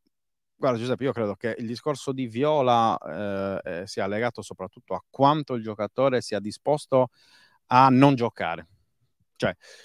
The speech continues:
quanto lui sia pronto a, a, mm, a sacrificare dal punto di vista personale e individuale,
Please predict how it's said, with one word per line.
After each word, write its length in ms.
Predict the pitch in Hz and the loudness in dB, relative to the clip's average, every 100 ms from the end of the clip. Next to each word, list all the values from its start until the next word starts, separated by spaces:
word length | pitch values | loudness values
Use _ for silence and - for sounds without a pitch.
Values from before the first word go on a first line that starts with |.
| - | 0
quanto 420 | 139 156 151 135 | 8 8 8 4
lui 160 | 139 143 | 4 4
sia 220 | - 110 | 2 0
pronto 520 | - 143 135 120 113 - | 4 4 6 4 0 0
a, 420 | 127 135 135 123 | 4 8 8 6
a, 240 | - 117 | 4 -2
mm, 840 | 113 110 104 104 104 101 98 98 110 | -2 -6 -8 -8 -10 -10 -10 -10 -8
a 100 | 123 | -4
sacrificare 1120 | - 131 127 - 123 165 147 123 107 101 95 _ _ _ _ _ _ - | -2 -2 -2 -6 -4 6 6 6 4 -2 -6 _ _ _ _ _ _ -6
dal 260 | 104 101 98 | -2 -2 -4
punto 280 | - 110 107 | -6 -8 -8
di 60 | 104 | -10
vista 260 | 101 110 | -6 -4
personale 560 | 101 98 113 120 139 117 | -4 -6 -6 -4 -4 -4
e 20 | |
individuale, 720 | 110 110 110 123 135 110 98 | -6 -8 -6 2 4 4 0